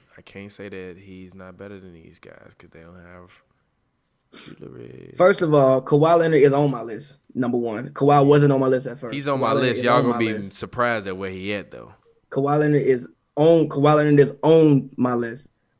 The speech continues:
Speaker 2: Um, like I said, Clyde is off of my list.
Speaker 1: Clyde is on my
Speaker 2: Um,
Speaker 1: list, but he's not as high
Speaker 2: No,
Speaker 1: as I
Speaker 2: get
Speaker 1: had
Speaker 2: Clyde
Speaker 1: before.
Speaker 2: outta here, G. I
Speaker 1: 'Cause
Speaker 2: don't
Speaker 1: I'm
Speaker 2: like,
Speaker 1: s-
Speaker 2: get Clyde outta here.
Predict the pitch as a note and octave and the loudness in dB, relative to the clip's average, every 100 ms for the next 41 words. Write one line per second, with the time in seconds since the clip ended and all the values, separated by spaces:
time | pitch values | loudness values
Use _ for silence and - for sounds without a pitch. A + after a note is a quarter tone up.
0 | _ C3 B2+ B2 B2 C3 B2+ D3 B2+ G#2+ | _ -10 -8 -6 -4 -4 -4 -2 -2 -4
1 | - C#3+ D3 C#3+ C3 - C#3+ C#3 C3 B2 | -4 -4 -2 -4 -6 -6 -4 -4 -6 -10
2 | A#2+ A#2+ C#3 C#3+ _ _ _ - C3+ C#3 | -10 -14 -16 -20 _ _ _ -10 -4 -2
3 | B2+ A2+ G#2+ - B2 F#2+ F#2 F#2+ F#2+ G2 | -2 -4 -4 -4 -6 -8 -8 -10 -10 -12
4 | F2+ G2+ G2 F2+ _ - F2+ - C#3 D3+ | -14 -14 -12 -12 _ -20 -20 -14 -2 0
5 | C#3 A#2+ A2 D3+ E3 D3+ C#3+ C#3 C#3+ C#3 | 2 0 -2 0 0 0 0 -4 -4 -4
6 | A#2+ A2+ A#2+ A#2+ - C#3+ B2+ A#2 C3 C3 | -6 -8 -6 -4 2 2 2 -2 -6 -6
7 | C3 D3+ C#3 A2+ C3 B2 C3+ F#2+ | -4 0 0 0 -4 -8 -12 -16